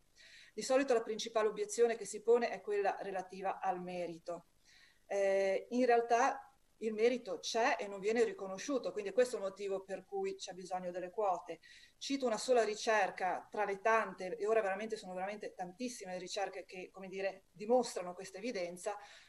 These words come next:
una ricerca australiana che ha monitorato milleduecento bilanci di società quotate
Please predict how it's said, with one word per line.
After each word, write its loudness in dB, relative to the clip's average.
una 2
ricerca 2
australiana 2
che 0
ha 2
monitorato -2
milleduecento -4
bilanci -2
di -18
società -10
quotate -4